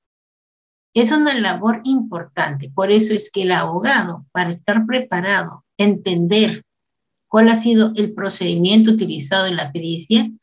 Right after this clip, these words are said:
tiene que hurgar, ya sea por internet o con manuales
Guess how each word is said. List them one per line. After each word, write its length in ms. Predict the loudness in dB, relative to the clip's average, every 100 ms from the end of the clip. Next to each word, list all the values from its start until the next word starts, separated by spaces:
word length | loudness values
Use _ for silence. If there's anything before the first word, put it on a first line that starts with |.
| _ _ -4
tiene 380 | 0 2 0 0
que 280 | 4 4 4
hurgar, 680 | 0 0 -2 -2 0 0 -2
ya 220 | -6 -6 -6
sea 360 | -4 -4 -4
por 180 | -4 0
internet 760 | 0 0 -2 2 4 4 2 -2
o 160 | -4
con 240 | 0 0 0
manuales 840 | -2 0 4 4 4 2 -4 -8